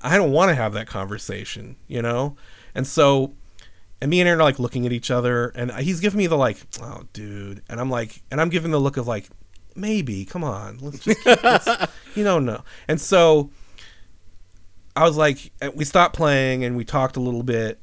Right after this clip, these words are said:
Speaker 1: about the, the riff and the timing. And I was like, "Well, let me, let me," I'm like, "If, if I sit down and kinda show you what I'm thinking, just to give you an idea, would that be, uh, like, offensive?" I probably said as a twenty-year-old. It didn't come out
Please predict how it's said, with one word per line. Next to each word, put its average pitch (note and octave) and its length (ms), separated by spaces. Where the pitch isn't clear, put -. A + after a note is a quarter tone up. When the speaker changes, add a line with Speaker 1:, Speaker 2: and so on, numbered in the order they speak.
Speaker 1:
about A2+ 360
the, A2 340
the A2+ 140
riff A2+ 320
and A2+ 60
the A#2 40
timing. A2 640
And G#2+ 80
I A2 60
was A2+ 100
like, A#2 140
"Well, C3 200
let C3+ 200
me, G3+ 320
let B2+ 120
me," D3+ 240
I'm B2+ 120
like, B2 160
"If, - 260
if B2 160
I D3+ 80
sit D3 260
down C3 280
and B2 80
kinda A#2+ 180
show A#2 220
you A#2 180
what A2+ 120
I'm G#2 100
thinking, B2+ 400
just A#2 160
to G#2+ 60
give G#2+ 120
you G#2+ 60
an G#2 60
idea, A2 500
would B2 200
that A2 260
be, A2 460
uh, - 40
like, G#2 180
offensive?" C#3 640
I B2 80
probably A2 420
said A2 400
as A2+ 140
a G2+ 60
twenty-year-old. A#2 720
It - 120
didn't C3+ 160
come A#2 160
out G#2 220